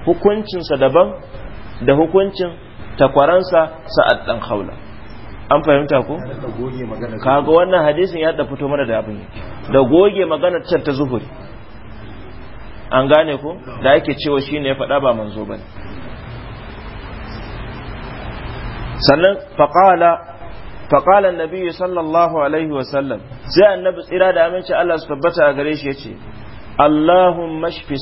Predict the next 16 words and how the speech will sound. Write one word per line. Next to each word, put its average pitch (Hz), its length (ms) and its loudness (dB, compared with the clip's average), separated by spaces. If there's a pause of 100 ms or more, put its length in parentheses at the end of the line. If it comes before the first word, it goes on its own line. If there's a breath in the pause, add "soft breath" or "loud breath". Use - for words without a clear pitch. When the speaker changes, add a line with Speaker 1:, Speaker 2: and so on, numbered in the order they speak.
Speaker 1:
Sa'adan 131 420 2 (880)
thalathan." 131 520 4 (800)
Ya 151 220 6 (180)
Allah 156 340 -2
ka 135 120 -6
warkar 170 520 -2
da 147 100 -2
Sa'ad 123 320 -2 (300)
har 143 140 4 (100)
sau 127 100 0 (120)
uku. - 160 -14 (380)
Akwai 143 260 2
wannan 170 240 6
a 143 60 4
ruwayan 147 340 4
mu? 120 100 -10